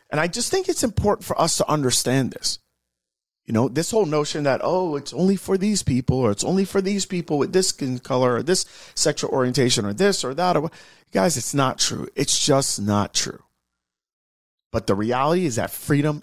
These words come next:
ain't free. And it's a lot of work. It's a heavy price to get the freedom that you're looking for. Personally, for me, though, I'm willing to pay it all day because I know what it feels like to be on the other side,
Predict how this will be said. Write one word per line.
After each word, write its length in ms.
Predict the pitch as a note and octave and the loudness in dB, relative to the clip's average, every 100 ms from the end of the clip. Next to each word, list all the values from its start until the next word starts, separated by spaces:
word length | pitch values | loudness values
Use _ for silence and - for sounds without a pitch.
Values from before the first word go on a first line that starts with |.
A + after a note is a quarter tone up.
| - | -4
ain't 300 | G#2+ A2 - | 0 0 -4
free. 340 | - - D2 _ _ _ _ _ _ _ _ _ _ _ _ - | -12 -10 -12 _ _ _ _ _ _ _ _ _ _ _ _ -2
And 120 | F#2+ | 0
it's 120 | - | 0
a 60 | F#2+ | 0
lot 640 | F2+ F#2 F#2+ G#2+ A#2+ C3+ | 0 2 0 0 2 2
of 80 | A#2 | 0
work. 380 | A2+ F2 - - - | -2 -4 -8 -20 -10
It's 160 | - | -4
a 60 | G#2 | -2
heavy 500 | F2 - B2 A#2 B2 | -4 0 0 2 2
price 560 | - G#2 E2+ - - - _ _ _ _ _ _ _ _ _ _ _ - | 2 0 0 -2 -2 -6 _ _ _ _ _ _ _ _ _ _ _ -6
to 100 | A2 | -2
get 240 | C3+ B2 | 0 0
the 60 | C#3+ | -4
freedom 480 | - F#3+ A3+ G2 - - | -2 0 2 -2 -6 -6
that 140 | B2+ | -4
you're 100 | C3 | 0
looking 300 | C3+ D#3+ A#2 | 0 0 -4
for. 320 | G#2 - - _ _ _ _ _ _ - | -10 -12 -18 _ _ _ _ _ _ -2
Personally, 340 | F3+ A3+ C#4+ | 0 0 -2
for 160 | A#3+ A3 | 2 2
me, 160 | A3 | 2
though, 260 | B2 G#2 G2 _ _ - | 2 0 -2 _ _ -2
I'm 100 | A#2+ | 0
willing 240 | B2+ A#2 | 2 2
to 80 | G#2+ | 0
pay 120 | D#2+ | -2
it 100 | - _ _ - | -6 _ _ 2
all 160 | G#2 | 4
day 160 | F#2+ F2+ - - | 4 -2 -6 -8
because 400 | A#2+ - G#2+ - - _ - | -4 0 2 0 -6 _ -4
I 140 | A#2 | -2
know 160 | A#2 B2+ | 0 2
what 120 | E3 | 0
it 80 | - | -2
feels 300 | - C#3 C#3 | -2 0 0
like 140 | B2+ | 0
to 80 | B2+ | 0
be 100 | A#2+ | 2
on 80 | A2+ | 2
the 100 | - | 2
other 200 | A2+ G#2+ | 0 0
side, 340 | - C3+ D#3 | 0 0 0